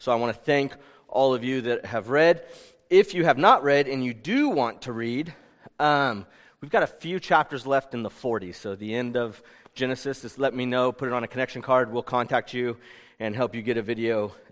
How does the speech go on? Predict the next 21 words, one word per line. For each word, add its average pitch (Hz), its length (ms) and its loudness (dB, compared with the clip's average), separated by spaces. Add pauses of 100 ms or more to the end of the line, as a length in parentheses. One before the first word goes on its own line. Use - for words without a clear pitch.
done. 104 360 -2 (960)
Uh, 110 160 -8
so - 140 -12
we're 110 80 -8
gonna 113 120 -10
continue. 117 320 -10
Day 113 300 -4
eight 123 220 -6
today. 127 340 -2 (420)
Dustin, 127 440 2
our 104 80 2
one 113 240 -2
and 110 100 -4
only 113 260 -4
Dustin, 113 520 -6 (480)
uh, 107 420 2 (320)
was 113 140 -2
our 123 100 0
star 127 300 2
performer 127 440 -4
today. 135 480 2